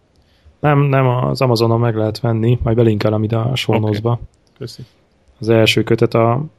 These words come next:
Speaker 1: a fiatal korával foglalkozik kétezer-hétig talán, a második pedig kétezer-nyolctól kétezer-tizennégyig. És hogy Matt Oxley azért elég termékeny újságíró, tehát hogy elég sokat, ö, szokott írni,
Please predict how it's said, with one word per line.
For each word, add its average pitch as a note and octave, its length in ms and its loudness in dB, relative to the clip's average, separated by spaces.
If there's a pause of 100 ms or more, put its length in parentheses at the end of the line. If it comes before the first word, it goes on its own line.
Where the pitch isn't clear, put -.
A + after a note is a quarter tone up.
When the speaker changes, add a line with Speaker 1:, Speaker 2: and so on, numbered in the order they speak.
(320)
Speaker 1:
a A2+ 140 -8
fiatal A2 440 -2
korával A2 340 2
foglalkozik A2 540 -2 (180)
kétezer-hétig A2 920 -4
talán, C#3 280 2
a B2 60 -2 (520)
második A2 420 -4
pedig A2 260 -4
kétezer-nyolctól A2 880 0
kétezer-tizennégyig. A2+ 1080 -4 (800)
És - 160 -2
hogy A#2 240 0
Matt C3 220 0
Oxley B2 320 2
azért A#2+ 280 2
elég A#2 200 2
termékeny G#2+ 480 -2
újságíró, G#2 540 -4
tehát G#2+ 200 -6
hogy A2 140 -4
elég A2+ 220 0
sokat, - 400 -6 (220)
ö, G#2+ 280 -8
szokott G#2 440 -4
írni, G#2 320 -4